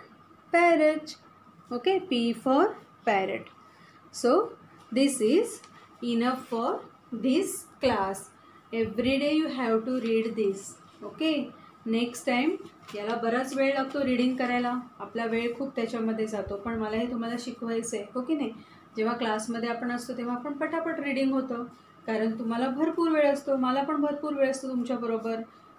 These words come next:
पण आपल्याला व्हिडिओमध्ये थोडासा वेळ असतो, म्हणून हे थोडं थोडं दाखवते. ओके, नेक्स्ट क्लासमध्ये आपण दुसरे स्पेलिंग शिकणार आहोत. आता आपल्या स्पेलिंग किती झाले? ए एन टी आय एन, बी ए एल एल बॉल,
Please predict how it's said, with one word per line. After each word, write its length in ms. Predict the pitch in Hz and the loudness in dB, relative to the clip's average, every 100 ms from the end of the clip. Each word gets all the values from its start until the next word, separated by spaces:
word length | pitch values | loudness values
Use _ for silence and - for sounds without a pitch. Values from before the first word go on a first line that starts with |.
| - | -6
पण 100 | 226 | -6
आपल्याला 340 | 220 220 226 | -2 -2 0
व्हिडिओमध्ये 460 | 226 226 247 262 320 - | 0 2 2 2 -2 0
थोडासा 460 | 381 349 339 339 | 0 2 2 2
वेळ 240 | 294 262 247 | 2 2 2
असतो, 220 | 240 233 247 - 214 | -2 -8 -8 -10 -6
म्हणून 280 | 208 214 | -4 -2
हे 100 | 262 370 | -2 2
थोडं 220 | 392 381 339 | 4 4 4
थोडं 200 | 277 214 | 2 2
दाखवते. 480 | 208 185 180 190 220 - - - 220 | 0 -6 -6 -8 -14 -18 -20 -16 -8
ओके, 260 | 226 370 320 - - - - | -2 0 0 -2 -18 -20 -10
नेक्स्ट 380 | 226 226 220 - | -4 -2 -2 -6
क्लासमध्ये 580 | 220 214 220 226 226 381 - - - | -4 -4 -4 -4 0 -2 -2 -18 -14
आपण 320 | 214 - 240 | -12 -6 0
दुसरे 360 | 247 247 277 294 | 2 0 2 0
स्पेलिंग 540 | 285 - 240 247 285 285 | 0 -2 0 2 0 0
शिकणार 400 | 277 - 233 208 | -6 -4 -2 -2
आहोत. 160 | 185 - - - - - | -4 -6 -16 -20 -20 -12
आता 200 | 214 240 | -4 -4
आपल्या 260 | 233 247 247 | -2 -4 -4
स्पेलिंग 360 | - 240 262 | -2 -2 -2
किती 300 | 269 285 294 | -4 -4 -2
झाले? 360 | 277 285 370 453 - - - - | -2 0 -2 -2 -12 -20 -20 -8
ए 60 | 233 | -4
एन 300 | 233 240 233 | -2 -2 -2
टी 180 | 254 247 | -2 -2
आय 140 | 262 | 0
एन, 120 | 381 - - | -2 -4 -12
बी 140 | 202 220 | -8 -4
ए 160 | 220 240 240 | -2 -2 -4
एल 100 | 226 | -4
एल 200 | 247 240 | -4 -4
बॉल, 220 | 269 | -4